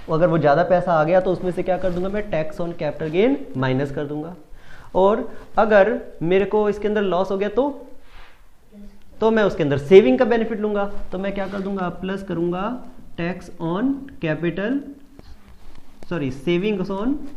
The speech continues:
savings on capital loss। अगर capital loss हो गया तो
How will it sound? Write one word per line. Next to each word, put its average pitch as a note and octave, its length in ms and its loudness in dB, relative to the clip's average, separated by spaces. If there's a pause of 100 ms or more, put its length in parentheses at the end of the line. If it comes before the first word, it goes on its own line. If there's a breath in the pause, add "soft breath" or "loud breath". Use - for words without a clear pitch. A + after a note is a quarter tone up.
(1800)
savings F3 560 -6 (280)
on F3+ 280 -4 (300)
capital D#3+ 500 -4 (220)
loss। B2 340 -4 (460 loud breath)
अगर C#3+ 240 -4
capital D#3 360 -6
loss D3+ 260 -4
हो D3+ 80 -6
गया D3 160 -6
तो A3 180 0